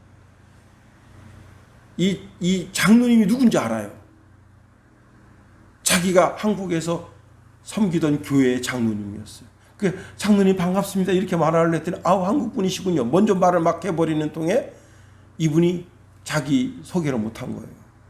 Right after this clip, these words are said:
그런데 그분이, 이 장로님이 이렇게 말한 거예요. "아, 그, 그런데 좀 갑시다.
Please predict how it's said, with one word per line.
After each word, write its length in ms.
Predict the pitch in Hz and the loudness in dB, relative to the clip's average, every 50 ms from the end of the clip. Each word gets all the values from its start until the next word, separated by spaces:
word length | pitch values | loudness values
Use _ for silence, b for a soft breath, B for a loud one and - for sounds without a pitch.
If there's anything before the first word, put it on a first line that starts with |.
| - - - | -20 -20 -12
그런데 460 | - - 123 117 117 113 123 127 131 127 | -6 -2 0 2 2 2 2 0 -4 -6
그분이, 280 | - - 127 127 123 123 | -8 -4 -2 -2 -2 -2
이 260 | 127 151 156 139 - | -2 -4 -6 -6 -4
장로님이 500 | - 139 143 139 139 131 135 135 135 151 | -2 -2 0 2 2 2 2 2 2 2
이렇게 220 | 156 160 - 160 | 0 -2 -4 -4
말한 320 | 143 123 120 117 110 104 101 | -4 -2 -2 -2 -4 -6 -8
거예요. 160 | 101 98 101 - - _ b b b b b | -8 -10 -12 -14 -18 _ b b b b b
"아, 160 | b 123 120 | b -6 -2
그, 220 | - 151 160 165 165 | 2 2 2 2 2
그런데 640 | - 151 160 165 165 165 165 165 170 165 165 160 160 | 2 2 4 4 6 6 6 6 6 4 0 -2 -2
좀 180 | 160 151 143 | -4 -6 -8
갑시다. 480 | - - 120 - - - - - - | -8 -10 -12 -14 -16 -18 -16 -18 -18